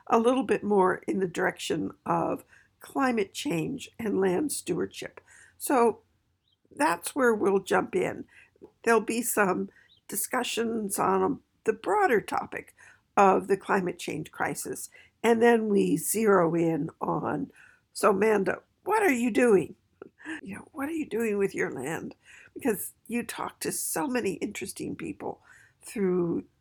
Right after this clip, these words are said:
your own podcast, Accidental Gods,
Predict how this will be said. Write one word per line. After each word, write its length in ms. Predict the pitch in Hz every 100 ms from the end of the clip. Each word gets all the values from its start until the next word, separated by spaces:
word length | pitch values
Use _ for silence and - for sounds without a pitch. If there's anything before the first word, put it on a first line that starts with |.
| _ _ -
your 360 | 220 214 185
own 200 | 220 247
podcast, 600 | 208 - - - - - - _
Accidental 600 | 180 170 - 190 165 151
Gods, 500 | - - - - -